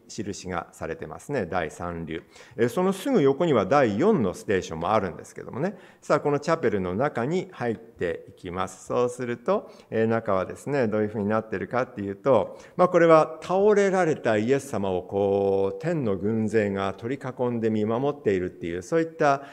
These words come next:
えー、モチーフの絵画が正面に掲げられていますね。えー、これ、こういうふうにですね、倒れられたイエス様を取り巻く天使たちの図。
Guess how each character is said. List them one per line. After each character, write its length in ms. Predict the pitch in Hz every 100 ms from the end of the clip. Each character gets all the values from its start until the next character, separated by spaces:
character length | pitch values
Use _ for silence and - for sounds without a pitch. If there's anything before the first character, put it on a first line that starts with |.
| - -
え 140 | 123
ー、 20 |
モ 140 | 123 120
チ 160 | 123
ー 100 | 123
フ 140 | 117 120
の 460 | 113 110 110 110 -
絵 260 | 120 107
画 140 | 95 87
が 240 | 82 80
正 260 | - 107 98
面 180 | 101 90
に 100 | 78
掲 400 | - 87 98 92
げ 160 | 90
ら 140 | 85 82
れ 160 | 85
て 220 | 85 92
い 80 | 85
ま 160 | 82 82
す 140 | -
ね。 520 | 101 107 98 85 80 - - - _
え 200 | 104 104
ー、 60 | 98
こ 80 | 101
れ、 40 |
こ 120 | 95 98
う 40 |
い 20 |
う 40 | 92
ふ 100 | 92
う 40 |
に 80 | 85
で 140 | -
す 100 | -
ね、 320 | 107 117 104 -
倒 220 | 87 87
れ 140 | 87
ら 120 | 82 85
れ 120 | -
た 240 | - 127
イ 100 | 98
エ 60 | 90
ス 100 | -
様 240 | 80 82
を 140 | 104 107
取 220 | 107 98
り 40 |
巻 240 | 95 92 -
く 320 | 139 131 101
天 280 | 147 131 123
使 100 | -
た 100 | 104
ち 140 | -
の 160 | 170 131
図。 240 | 90 -